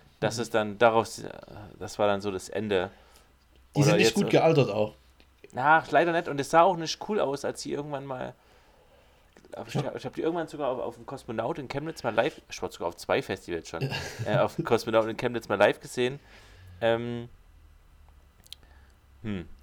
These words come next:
Speaker 1: Und da dachte ich mir, hm.
Speaker 2: Hm.
Speaker 1: Na
Speaker 2: Ja,
Speaker 1: gut.
Speaker 2: das letz-, die, das letzte Erinnerung, die ich an die hab, war, wo sie beim Böhmermann im,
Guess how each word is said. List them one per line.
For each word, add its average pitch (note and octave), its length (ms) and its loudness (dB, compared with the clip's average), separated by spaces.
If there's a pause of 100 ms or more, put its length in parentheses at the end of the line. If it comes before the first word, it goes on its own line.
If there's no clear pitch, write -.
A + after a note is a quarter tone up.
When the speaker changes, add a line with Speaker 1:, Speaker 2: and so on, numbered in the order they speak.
(140)
Speaker 1:
Und G#2+ 120 -8
da G#2+ 160 2
dachte G#2 300 -2
ich - 140 -12
mir, G2+ 300 -4 (100)
hm. D#2+ 180 -10 (440)
Speaker 2:
Hm. A#2 280 -4 (640)
Speaker 1:
Na G2 180 -2
Speaker 2:
Ja, D3+ 140 8
Speaker 1:
gut. B2+ 80 4
Speaker 2:
das B2+ 120 -4
letz-, D3 340 6
die, B2+ 140 2
das - 160 -8
letzte D#3 280 6
Erinnerung, D#3 360 2
die D3+ 80 4
ich C#3 120 4
an C3 120 2
die D3+ 180 0
hab, C3+ 180 2
war, B2+ 280 4
wo B2+ 100 0
sie B2 120 -2
beim A#2 300 0
Böhmermann A2+ 480 0
im, G#2+ 200 -10